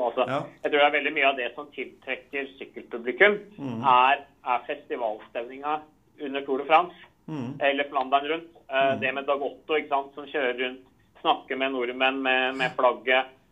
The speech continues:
Speaker 1: eh, får det, det der tilleggselementet der, er,
Speaker 2: Ja.
Speaker 1: er kjempeviktig del av, av idretten.
Speaker 2: Mm.
Speaker 1: Og ha også skal man, altså, det, det, det, det er veldig viktig at skal det, skal det bli folkelig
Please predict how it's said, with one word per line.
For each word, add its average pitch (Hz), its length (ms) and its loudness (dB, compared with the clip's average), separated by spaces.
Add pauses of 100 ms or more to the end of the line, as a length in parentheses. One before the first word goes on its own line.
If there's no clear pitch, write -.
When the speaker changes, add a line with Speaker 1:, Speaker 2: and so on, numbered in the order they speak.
(120)
Speaker 1:
eh, 123 720 2 (140)
får 139 240 2
det, 135 220 0 (160)
det 139 160 0
der 139 200 6
tilleggselementet 117 720 -6
der, 156 160 8
er, 120 300 4
Speaker 2:
Ja. 143 100 -2 (160)
Speaker 1:
er 120 140 -8
kjempeviktig 117 800 -4
del 117 240 6
av, 117 400 6
av 117 300 0
idretten. 117 600 -8 (100)
Speaker 2:
Mm. 127 420 -8
Speaker 1:
Og 135 300 2
ha 143 120 10 (100)
også 143 480 -6
skal 127 220 -2
man, 127 240 -4
altså, 131 360 -6
det, - 200 -12
det, 135 680 -6
det, 139 120 8 (500)
det 156 80 10
er 156 120 8
veldig 165 120 6
viktig 180 400 4
at - 160 4
skal 156 140 2
det, 147 260 -6
skal 143 160 0
det 151 80 -6
bli 147 160 -2 (120)
folkelig - 760 2